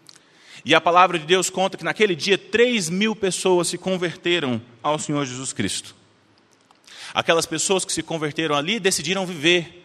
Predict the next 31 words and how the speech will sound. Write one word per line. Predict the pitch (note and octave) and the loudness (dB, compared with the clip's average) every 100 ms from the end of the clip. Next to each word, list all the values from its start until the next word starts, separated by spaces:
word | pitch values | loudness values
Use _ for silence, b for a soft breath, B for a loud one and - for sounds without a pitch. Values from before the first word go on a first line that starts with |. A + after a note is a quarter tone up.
| - - | -20 -8
em | C#3 | -2
Jerusalém, | D3 E3 D3+ D#3+ E3 D3+ | 0 0 2 2 0 0
fazer | D#3+ D#3 | -2 -4
parte | E3+ F3+ G3+ G3+ | 0 6 6 6
da | F3 F#3 | 0 0
igreja | E3+ E3+ D#3+ | 2 0 0
primitiva. | D3 E3 E3+ C3 G2+ E2 _ _ _ _ _ _ B B B | -4 -6 -4 -6 -6 -10 _ _ _ _ _ _ B B B
E | B2 | 2
esse | E3 - | 2 0
texto | F#3+ G#3 - | 2 2 0
que | |
nós | E3 D#3+ | -4 -2
acabamos | E3 D3+ F#3 G3+ | -2 -2 -2 -4
de | D#3 | -2
ler | C#3+ G3 | 0 0
aqui | E3+ - | 0 -4
em | E3+ | -4
Atos | D#3 D3+ B2+ | -2 -2 -4
dois, | B2+ C#3+ D3 - - - _ B B - | 0 2 0 -4 -12 -16 _ B B 4
ele | F#3 | 4
descreve | E3+ G#3+ - F#3+ F3 D3+ | 4 -4 -2 2 2 2
como | - - C4 C#4 | -4 2 2 2
que | - | -4
era | A3+ A#3 | -2 -2
a | E3+ | -2
vida | B2+ G3+ A3 C3 A2+ | -2 -2 0 0 2
da | E3 | 2
igreja | E3 F#3 F#3 | 4 2 2
primitiva, | F3 F3 D#3+ - F3 | -2 -6 -4 -4 -2
dessa | E3+ - | -2 -2
comunidade | - A3+ G#3+ G3 D3+ F3 G3 F3+ A2+ | -4 -4 -4 -2 6 6 6 2 -4